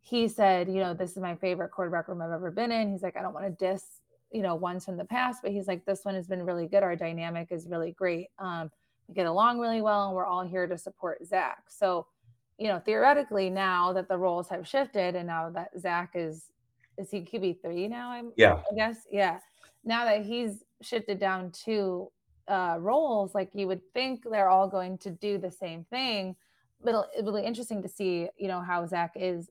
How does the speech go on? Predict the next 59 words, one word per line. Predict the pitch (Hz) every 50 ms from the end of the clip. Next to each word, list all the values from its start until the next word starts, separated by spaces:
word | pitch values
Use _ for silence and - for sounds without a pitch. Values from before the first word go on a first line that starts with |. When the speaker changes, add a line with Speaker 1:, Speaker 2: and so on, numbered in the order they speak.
| _ -
Speaker 1:
in | - 190 185 180
that | 170 165 165 -
role. | - 190 196 196 180 170 160 160 - _ -
But | - 196 185 170 - - _ _ _ _ _ _ _ _ -
yeah, | 220 285 302 262
I | 220 208
mean, | 214 220 214
I | 208
think | 208 269 277 262
that's | - 269 269 262
what's | 233 220 196 -
real. | 208 202 202 202 208 - - - - -
I | 208
think | 233 233 220
that's | 220 202 190 - - 190 - _
what | - 208 - 202
was | 196 196
fascinating. | - 185 190 180 175 190 175 170 170 180
Is | 170 170
like, | 190 180 170 - _ _ _ _ _ _ -
is | 269 233
it | 277 -
possible | 220 196 180 160 - 196 185 180
to | 180
have | 180 180 170
more | 175 175 170
than | 165 170
one | 170 170 165 160
guy | 160 170 202 - -
that, | - - - - - - _ _ -
that | 196 175 - - -
can | - - 214 196 180 175 170 175 170
start | - - 165 165 - - 196
games | 180 170 165 165 160 170 185 185 - - -
and | 185 185 175 170
win | 170 170 151 - -
games? | - - - - - - 254 226 - - -
And, | 196 190 180 175 170 170 170 - _ _ _ _ _ _ _ _
you | - 214
know, | 202 185
Mike | 180 180 175 180 170 -
said | - 190 180 170
yes, | 180 175 175 185 190 180 -
and | 196 180
he | 180 170
said | - - 165 165 165 165 170 - - - 165 -
he's | - 196 202 196 170
there | 180 175 175 170
to | 185 175
support | - 190 170 180 175 - 175
Zach. | - 175 180 202 233 233 226
And | 196 -
so | - 185
now | 175 175 175 180 180
that | 175 180 160
he's | 208 233 247 226
in | 233 220 196
the | 190
role, | 170 170 175 175 165 170 202 220 226